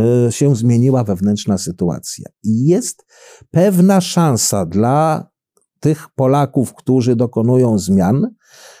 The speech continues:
że wzmocnią kraj, a to wzmocnienie było dla nich niekorzystne.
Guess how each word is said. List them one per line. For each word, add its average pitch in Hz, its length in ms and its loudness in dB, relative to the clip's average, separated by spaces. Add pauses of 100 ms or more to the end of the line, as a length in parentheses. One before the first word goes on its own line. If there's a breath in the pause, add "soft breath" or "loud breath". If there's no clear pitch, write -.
że 151 220 2
wzmocnią 156 840 2 (1120)
kraj, 156 560 0 (220)
a 110 100 -2
to 160 140 -2
wzmocnienie 135 600 0
było 113 200 -2
dla 104 160 -2
nich 98 220 -2
niekorzystne. - 840 -10